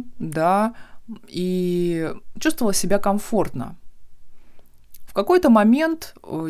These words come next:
я пробегала мимо волонтера и спросила: «А сколько мы уже пробежали?» Вообще там на трассе стояли таблички, но почему-то иногда я их не замечала.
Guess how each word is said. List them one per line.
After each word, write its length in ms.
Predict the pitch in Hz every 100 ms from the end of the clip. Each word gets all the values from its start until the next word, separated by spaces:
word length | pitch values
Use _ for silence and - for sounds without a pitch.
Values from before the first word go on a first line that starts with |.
| 160
я 800 | 208 240 240 233 214 196 - - - -
пробегала 560 | 190 190 208 226 180
мимо 360 | 180 202 185 160
волонтера 640 | 170 180 208 330 359 262
и 180 | - 262
спросила: 640 | - 226 226 - 220 160
«А 140 | - 165
сколько 540 | - 320 320 - 196
мы 200 | 180 208
уже 140 | 190 185
пробежали?» 720 | 185 170 185 170 127 131 - - - - - - - - -
Вообще 380 | 156 170 - 339
там 340 | 208 240 233
на 120 | 214 180
трассе 340 | 202 202 -
стояли 380 | - 185 185 165
таблички, 560 | - 175 262 - -
но 100 | 175
почему-то 400 | 175 - 247 233
иногда 320 | 170 165 165 220
я 140 | 185
их 160 | 180 185
не 80 |
замечала. 840 | 175 185 196 - 165 127 123 -